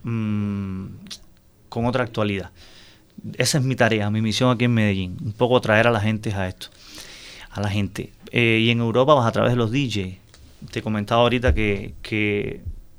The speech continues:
en Europa la música no se mueve así por la radio, la música latina, eh, tanto como se mueve acá. La mueven es los D J y los, y las academias de baile.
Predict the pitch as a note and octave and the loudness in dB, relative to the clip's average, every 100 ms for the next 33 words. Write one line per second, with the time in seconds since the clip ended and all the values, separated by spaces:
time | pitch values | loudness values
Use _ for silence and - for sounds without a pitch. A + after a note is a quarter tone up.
0 | - - A2+ A2+ B2 C3 B2 B2 B2+ A#2 | -18 -8 -6 0 2 4 2 0 -4 -4
1 | A#2 A#2 B2 B2+ B2 B2 A#2 A#2 G#2+ G2+ | -4 -2 -2 0 0 -2 -2 -2 -2 2
2 | C3 B2 G#2+ A2 G#2 A2 B2 B2 A2+ A2 | 2 2 0 -2 -2 -2 -2 -2 0 0
3 | C#3+ F#2+ F#2+ - - - - - - - | -2 -2 -6 -16 -20 -20 -20 -18 -20 -20
4 | - - _ - G#2+ G#2+ C3 C3+ C#3 A2+ | -20 -20 _ -6 -6 2 2 2 0 -2
5 | G#2+ A2 A2 A#2 G#2+ A#2 - - - - | -2 -2 0 0 2 0 -2 -6 -8 -10
6 | G#2+ G2+ A2 B2 A#2 A#2 G#2 B2+ D3+ C#3+ | -8 -6 -4 -4 -6 -6 -4 -4 -4 -6
7 | C#3+ - G#2+ G#2+ G2+ - C#3 A2 G#2+ A2 | -8 -10 -10 -10 -12 -14 -8 -6 -4 -2
8 | G#2+ A#2 A#2+ A2 G#2 G2 G2 | -2 -2 -4 -2 -2 -4 -8